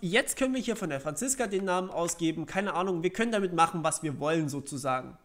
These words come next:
Okay, ähm, und ja, wir sehen hier, wir haben jetzt in einer weiteren Zeile einfach nochmal diesen Blueprint instanziert und haben aber völlig andere Variablen benutzt. Das heißt, diese Variablen hier sind keineswegs fest, sondern die sind wirklich nur sozusagen der Bauplan.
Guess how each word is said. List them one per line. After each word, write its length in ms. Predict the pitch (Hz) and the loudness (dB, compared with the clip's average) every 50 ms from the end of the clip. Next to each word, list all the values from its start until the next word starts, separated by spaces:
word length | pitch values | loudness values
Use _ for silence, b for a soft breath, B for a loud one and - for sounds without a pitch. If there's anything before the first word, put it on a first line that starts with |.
| b b b b b b b b b b b - | b b b b b b b b b b b 2
Okay, 340 | 165 190 185 - 185 127 110 - - - - - - | 2 2 4 2 0 -2 -2 -6 -14 -20 -14 -4 0
ähm, 320 | 165 175 180 175 175 175 - - | 0 2 2 0 -2 -6 -8 -6
und 300 | 190 202 196 196 185 180 | -4 -2 0 0 0 2
ja, 160 | 233 214 185 | 2 2 4
wir 80 | 156 147 | 2 2
sehen 220 | 139 180 233 240 | 2 2 2 2
hier, 220 | 196 226 233 214 175 | 0 0 0 0 2
wir 120 | 170 165 | 2 4
haben 160 | 175 214 233 | 4 4 2
jetzt 160 | 226 - - - | 0 -2 -4 -6
in 80 | 180 | -4
einer 320 | - - 208 254 262 226 202 | -2 -2 0 0 2 2 2
weiteren 320 | 208 220 220 214 202 196 | 2 0 0 -2 -4 -2
Zeile 280 | - 196 190 214 208 151 | 0 2 2 2 2 2
einfach 280 | 165 175 - 170 - | -2 -2 -2 -4 -4
nochmal 480 | 156 147 151 196 254 262 226 220 202 185 | -2 -2 0 0 0 0 2 0 0 0
diesen 280 | 190 190 170 185 160 | 0 -2 -4 -4 -4
Blueprint 460 | - 170 220 277 269 - 226 214 202 - | -2 -2 -2 -2 -2 -2 -2 -4 -4 -4
instanziert 920 | - 226 240 - - 214 196 190 180 - - 202 185 196 220 240 233 233 B B B B B B B B | -6 -4 -4 -2 -2 -2 -2 -2 -4 -6 -6 -6 -4 -2 -2 -2 -2 -4 B B B B B B B B
und 400 | - 226 220 226 220 226 - - | 2 4 4 4 2 0 0 4
haben 160 | 196 208 220 214 | 4 4 6 4
aber 260 | - 185 180 175 165 | 2 2 4 2 2
völlig 640 | - - - 220 254 285 285 294 - - - - | 0 -4 -2 0 2 2 2 0 -4 -6 -4 -2
andere 340 | 208 240 247 254 202 190 175 | -2 0 0 0 0 0 0
Variablen 720 | 180 170 175 170 151 151 156 175 202 202 185 165 170 185 175 B B B B B - - | 0 0 0 0 2 4 6 6 6 4 2 0 -2 -2 -6 B B B B B 0 2
benutzt. 460 | 190 185 185 165 131 - - - - | 6 6 6 6 4 2 -2 0 2
Das 160 | 170 160 - | 2 4 6
heißt, 340 | 196 208 254 262 - - - | 6 4 4 4 0 -6 -10
diese 340 | 180 - 220 262 262 262 214 | -6 -4 -2 0 0 2 4
Variablen 600 | 196 202 190 190 175 185 202 262 262 269 226 190 | 4 4 4 4 2 4 4 4 2 0 -4 -4
hier 160 | 180 202 214 202 | -2 0 0 0
sind 180 | 202 190 180 | 0 -2 0
keineswegs 640 | - 190 185 202 208 196 - 175 170 165 - - - | 0 0 0 0 -2 -2 0 0 0 0 -2 -4 -4
fest, 440 | - - - 214 233 226 - - - | -6 -4 -2 0 0 0 -2 0 2
sondern 260 | 185 175 180 185 180 | 2 4 4 2 2
die 80 | 175 180 | 0 0
sind 160 | 185 185 180 | 0 2 2
wirklich 260 | 190 185 202 185 170 | 2 2 0 0 2
nur 160 | 175 185 190 | 2 4 4
sozusagen 500 | 175 185 165 - 156 139 165 156 151 143 | 4 2 0 -2 0 2 2 2 2 2
der 80 | 135 131 | -2 -4
Bauplan. 680 | - - 156 208 277 - - - 190 170 165 175 185 | -2 0 0 2 0 0 -2 -2 0 0 0 0 -2